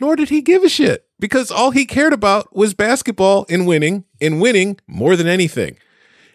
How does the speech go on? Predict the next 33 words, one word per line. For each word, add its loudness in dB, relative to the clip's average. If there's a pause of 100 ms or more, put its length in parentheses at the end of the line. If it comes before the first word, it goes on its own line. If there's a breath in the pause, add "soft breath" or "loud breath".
And 0
you're 2
dumb 0
enough 2
to 0
believe -2
that 4
a 0
man 0
who 4
approached 0
basketball 0
in -4
his -2
life 0
that 0
way 0 (400 soft breath)
was -2 (720)
dumb 0
enough -2
to -10
go 2
out -4
drinking -4 (220)
the -4
night -4
before 0
a -2
game -2
and -6
drink -4
so 0
much -4